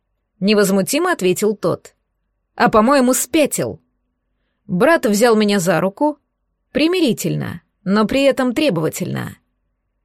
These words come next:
«Я считаю, что в свете последних событий есть все основания для того, чтобы наши кланы породнились», — выдал он. «Так породняйтесь», —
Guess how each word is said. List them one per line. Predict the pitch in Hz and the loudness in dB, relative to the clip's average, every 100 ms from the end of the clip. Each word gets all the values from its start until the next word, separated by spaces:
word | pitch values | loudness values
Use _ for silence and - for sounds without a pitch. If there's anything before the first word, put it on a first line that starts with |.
| _ _ _ _ | _ _ _ _
«Я | 185 202 | 0 2
считаю, | 196 - 196 220 | 2 0 0 0
что | 208 - 190 | 0 0 -2
в | |
свете | - 185 190 - 180 | 0 0 0 -2 -4
последних | 180 180 180 180 165 170 | -2 -4 -2 -2 -2 -4
событий | - 196 190 311 311 - 95 - _ _ - - | -2 -2 0 -2 -4 -8 -10 -12 _ _ -20 -6
есть | 202 262 254 - | -2 0 -2 -6
все | - - 247 | -8 -2 0
основания | - 175 - 175 175 170 294 277 | 0 -4 -4 -4 -2 -2 -2 -2
для | 170 180 | -2 -2
того, | 180 180 | 0 -2
чтобы | 175 - 185 202 | -2 -2 0 0
наши | 180 160 - | 0 -4 -6
кланы | 165 180 180 220 269 - _ _ | -4 -2 0 0 -4 -10 _ _
породнились», — | - 294 294 196 170 143 127 - - - _ _ _ _ | 0 2 2 0 -2 -4 -6 -10 -14 -18 _ _ _ _
выдал | 175 170 226 302 320 | -6 0 2 2 0
он. | - 190 156 139 _ _ _ _ _ _ _ _ _ _ | 0 0 -2 -8 _ _ _ _ _ _ _ _ _ _
«Так | - - | -4 -4
породняйтесь», — | - 220 196 175 214 349 320 139 - - | 0 2 4 2 2 0 0 -4 -6 -10